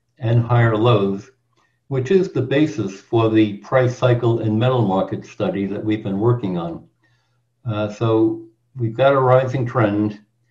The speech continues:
and I expect that trend to continue rising. So I thank you very much for having me here today and taking the time to listen to this presentation. If, if you haven't done it,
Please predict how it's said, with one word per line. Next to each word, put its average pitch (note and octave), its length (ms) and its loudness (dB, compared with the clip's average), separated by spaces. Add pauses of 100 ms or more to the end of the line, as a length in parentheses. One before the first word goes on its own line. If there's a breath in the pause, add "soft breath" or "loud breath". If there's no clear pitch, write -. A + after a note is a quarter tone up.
(320)
and G#2+ 240 2
I G#2+ 60 4
expect B2 460 0
that A2 140 2
trend A2 600 0
to G#2+ 160 -4
continue G#2 480 0
rising. E2+ 500 -6 (880)
So A#2+ 80 -2
I A#2 140 0
thank C3+ 240 0
you B2 80 2
very B2 240 6
much B2 240 2
for A2+ 180 -4
having B2 320 0
me A2+ 140 2
here A#2+ 180 2
today A#2+ 480 -2 (100)
and G#2 220 -6
taking A2+ 260 -2
the A2 80 -4
time A2+ 360 -2
to - 80 -8
listen A2+ 300 -2
to A2 80 -6
this A2 180 -4
presentation. A#2+ 800 -4 (160)
If, A#2+ 160 -4
if C3 220 -4
you C#3 120 -2
haven't E3+ 320 0
done G#2 200 0
it, A#2+ 140 -6